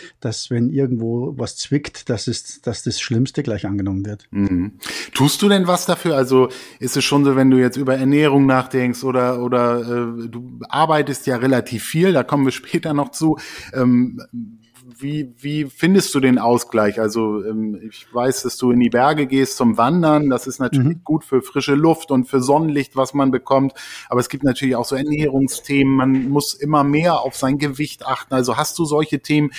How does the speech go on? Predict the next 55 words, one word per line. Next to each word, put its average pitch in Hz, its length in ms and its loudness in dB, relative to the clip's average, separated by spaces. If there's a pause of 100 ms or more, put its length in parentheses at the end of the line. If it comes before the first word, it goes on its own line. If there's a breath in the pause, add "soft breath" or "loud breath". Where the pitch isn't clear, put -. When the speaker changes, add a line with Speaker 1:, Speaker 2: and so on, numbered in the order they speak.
(380 loud breath)
Speaker 2:
die, - 220 2 (340)
mit 135 220 -2
denen 147 120 2
du 139 80 4
dich 135 240 0
intensiver 147 680 2
jetzt 180 280 -2
befasst? - 600 -6
Oder 151 340 2
war 135 140 4
das 123 160 4
Speaker 1:
Mhm. 117 60 2
Speaker 2:
schon 107 180 -2
immer 165 280 0
Speaker 1:
Also, 131 200 2
Speaker 2:
Teil, 143 260 4
Speaker 1:
also, 139 220 2
Speaker 2:
oder? - 160 -2
Speaker 1:
<clears throat> 143 280 2
ich 170 100 -4
glaub, 143 180 0
das - 220 -4
gehört 135 260 0
auch 147 140 -4
zu - 140 -4
dieser 127 180 0
Lässigkeit 127 520 -2
des 120 140 -8
Alters. 127 440 -8 (540 soft breath)
Ähm, 123 720 0 (400 soft breath)
wenn 117 140 0
ich 107 140 -6
Butter 147 320 -2
will, 135 200 0
esse 127 240 -6
ich 120 100 -10
Butter. 135 360 -8
Wenn 113 120 -2
ich 110 100 -6
Fleisch 110 340 -4
essen 123 260 -6
will, 113 100 -4
esse 123 220 -6
ich - 60 -12
Fleisch. 107 360 -4
Und 113 200 -2
wenn's 113 180 -4
abends 117 260 -4
die 117 120 -4
Schokolade 107 440 -6
ist, - 180 -16
wird 107 180 -8
die 104 40 -12
Schokolade 101 460 -6
gegessen. 110 440 -6